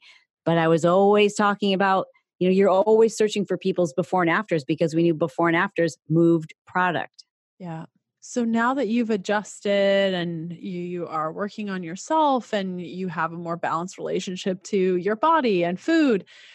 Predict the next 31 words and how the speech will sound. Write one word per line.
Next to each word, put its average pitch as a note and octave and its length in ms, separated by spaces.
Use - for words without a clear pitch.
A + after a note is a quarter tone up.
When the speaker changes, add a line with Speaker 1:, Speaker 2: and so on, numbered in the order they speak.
Speaker 2:
how B3+ 240
are D#4+ 100
you B3+ 160
showing A3 360
up G3+ 200
in G3+ 160
their F#3+ 180
lives E3+ 360
now, E3+ 260
in D#3 100
your E3+ 120
kids' B3+ 340
life, A3+ 640
um, F3 640
in G#3 120
your F3 100
husband's A#3 520
life? A3+ 400
Like, G3+ 160
how, G3 440
how G3+ 240
are G3+ 100
the F#3 140
dynamics E3+ 680
now? D#3+ 400
Speaker 1:
I C4+ 100
don't F#4+ 160
think D#4 120
we A#3 100
could F3+ 160
be, F3 340